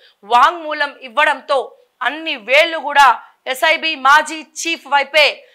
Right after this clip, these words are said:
మరి చూపుతున్నాయా? దాంతో ప్రభాకర్ రావు అమెరికా నుంచి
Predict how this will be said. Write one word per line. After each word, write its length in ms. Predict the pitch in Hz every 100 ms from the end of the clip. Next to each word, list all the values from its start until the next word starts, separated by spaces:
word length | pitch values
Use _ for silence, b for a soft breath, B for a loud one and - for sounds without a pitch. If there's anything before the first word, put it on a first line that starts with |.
| b 202
మరి 300 | 277 254 - _ _ -
చూపుతున్నాయా? 640 | 339 330 320 302 285 269 220 - _ _ _
దాంతో 640 | 269 302 330 339 311 311 -
ప్రభాకర్ 420 | 262 320 349 339
రావు 280 | 311 302 -
అమెరికా 380 | 247 302 - 311
నుంచి 440 | 277 277 330 254